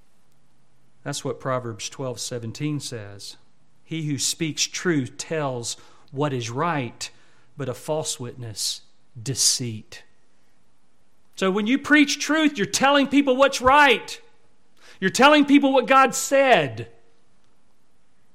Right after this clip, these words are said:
And we should be more concerned about that more than anything. I know we think about other people, and I said we should have a good reputation among other people, but ultimately,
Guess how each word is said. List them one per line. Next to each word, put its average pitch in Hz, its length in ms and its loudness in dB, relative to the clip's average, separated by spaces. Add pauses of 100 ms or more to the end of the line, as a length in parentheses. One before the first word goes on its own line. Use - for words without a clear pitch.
(220)
And 156 120 -4
we 202 80 0
should 208 140 -2
be 240 100 2
more 262 200 8
concerned 269 460 0
about 247 320 4
that 285 420 6
more 262 220 6
than 262 160 0
anything. 214 800 2 (1900)
I 180 80 2
know 311 240 8
we 311 140 2
think 277 220 -6
about 185 420 0
other 165 200 -4
people, 170 320 -10
and 202 100 -6
I 208 120 -4
said 202 640 -4
we 202 160 -6
should 233 280 -2
have 202 200 2
a 185 40 -6
good 175 220 -2
reputation 175 720 -6
among 160 240 -6
other 147 180 -6
people, 170 380 -8
but 156 220 -4
ultimately, 214 1120 0